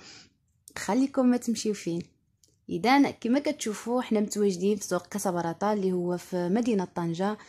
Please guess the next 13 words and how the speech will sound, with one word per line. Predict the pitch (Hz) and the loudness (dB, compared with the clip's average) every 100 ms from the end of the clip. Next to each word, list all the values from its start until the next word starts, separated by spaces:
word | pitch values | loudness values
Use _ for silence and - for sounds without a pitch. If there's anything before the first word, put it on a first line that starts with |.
| - - - | -20 -16 -8
اكيد | 185 - 247 | -6 -2 -2
الشماليين | - 180 175 165 170 165 | -2 -2 -2 -2 -2 -2
اكيد | 170 - 214 | -4 -8 -8
كلشي | - 175 180 | -6 -8 -8
كيعرفوا. | - 151 156 - 226 233 - - - - 262 - | -10 -10 -10 -8 -8 -8 -18 -20 -20 -20 -20 -10
آه، | 185 180 | -6 -4
كاينه | 180 262 240 | -2 0 0
فيه | 226 202 | 0 0
واحد | 190 196 | 0 -2
الجهه | 180 180 185 | -2 0 0
خاصه | 214 196 196 - | -2 -4 -6 -6
ديال | 165 170 | -4 -6
التوابات. | 165 - 165 160 214 262 | -6 -6 -4 -2 -4 -6